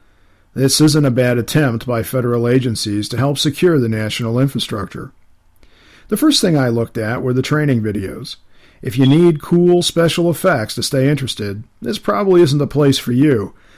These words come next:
but information is provided in an interesting and effective manner. The current list of topics include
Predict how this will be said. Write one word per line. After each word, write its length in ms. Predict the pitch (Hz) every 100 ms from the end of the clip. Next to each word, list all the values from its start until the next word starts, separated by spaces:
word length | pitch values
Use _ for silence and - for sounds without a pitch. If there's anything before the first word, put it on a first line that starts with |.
| -
but 120 | - 285
information 680 | 277 220 196 208 - 170
is 220 | 165 196 -
provided 540 | 175 156 160 151 107
in 80 | 107
an 140 | 113
interesting 580 | 123 143 151 - 170 165
and 80 | 165
effective 460 | - 131 104 113
manner. 400 | 104 113 113 - _ _ _ _ - _
The 100 | -
current 340 | - 160 165 135
list 220 | 131 -
of 80 | 107
topics 500 | 110 107 123 117 -
include 540 | 117 - 98 98 139